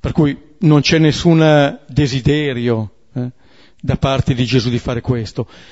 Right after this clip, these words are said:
Tenete sempre presente questo brano con, come dicevo,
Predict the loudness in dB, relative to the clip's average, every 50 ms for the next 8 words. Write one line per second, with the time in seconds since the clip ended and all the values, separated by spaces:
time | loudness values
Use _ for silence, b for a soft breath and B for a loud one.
0 | B B B B B 2 4 4 4 2 2 2 2 2 2 2 2 2 2 2
1 | 2 2 2 2 2 2 2 0 0 2 0 0 2 2 0 0 2 2 2 2
2 | 2 4 4 4 4 4 2 0 0 2 2 2 0 -2 -4 -2 0 0 0 2
3 | 2 2 2 2 2